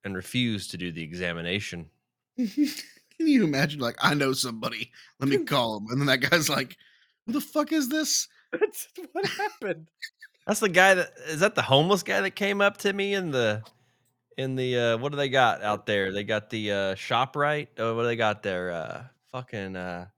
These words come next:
Speaker 2: Safeco.
Speaker 1: Safeco, whatever. They came up to me in the grocery store parking lot talking about jerking dogs off.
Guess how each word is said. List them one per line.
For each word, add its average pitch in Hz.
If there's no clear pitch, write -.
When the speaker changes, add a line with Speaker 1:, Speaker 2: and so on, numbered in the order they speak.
Speaker 2:
Safeco. 123
Speaker 1:
Safeco, 143
whatever. 135
They 127
came 151
up 139
to 139
me 127
in 120
the 101
grocery 127
store 139
parking 143
lot 143
talking 135
about 123
jerking 123
dogs 131
off. 147